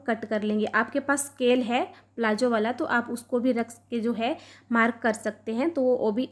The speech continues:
और भी ज़्यादा आपका आसान हो जाएगा। तो अब देखिए मैं प्लाजो को कट कर रही हूँ। और इसको सिलने का बहुत सिंपल तरीका है, आप जैसे ये प्लाजो रखा हुआ है वैसे ही रखें और इसको ना एक तह को खोलें और दोनों स-, आसन के जो दोनों साइड है ना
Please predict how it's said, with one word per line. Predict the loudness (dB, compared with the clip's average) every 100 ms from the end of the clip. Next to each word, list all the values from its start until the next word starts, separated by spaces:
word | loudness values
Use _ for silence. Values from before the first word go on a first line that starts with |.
| 0
और | 0 2
भी | 0
ज़्यादा | 0 -2 -2 -2
आपका | -2 -4 -4 -6
आसान | -4 -2 0 0
हो | 0 0 2
जाएगा। | 0 -2 -4 -12 -16 -20 _ -10
तो | -4
अब | -2 0
देखिए | 0 -2 0 0 0 0
मैं | 0 0 -2 0
प्लाजो | 0 2 2
को | 2
कट | 2 0 2
कर | 0
रही | 0 0
हूँ। | 0 0 -4 -8 -20 -18 -4
और | -2 0
इसको | 0 2 4
सिलने | 6 6 6 4
का | 4 2
बहुत | 2 4 4 2 0
सिंपल | 0 2 2 0
तरीका | 0 -2 -2 -2
है, | -2
आप | 0 0 0
जैसे | 0 0 0
ये | 0 2
प्लाजो | 2 2 2
रखा | 0 -2 -2
हुआ | 2 2
है |
वैसे | 2 0 0
ही | 0
रखें | 0 -4 -4 -4 -6 -16 -8
और | -6 -4
इसको | -6 -2 0
ना | 2
एक | 2 2
तह | 0 -2 -2
को | 2 2
खोलें | 2 0 0 0
और | 0 0 2
दोनों | 4 6 4
स-, | 2 -2 -2
आसन | -2 2 2 2
के | 2
जो | 0
दोनों | 2 2 2 2
साइड | 2 -2 0
है | 0
ना | -2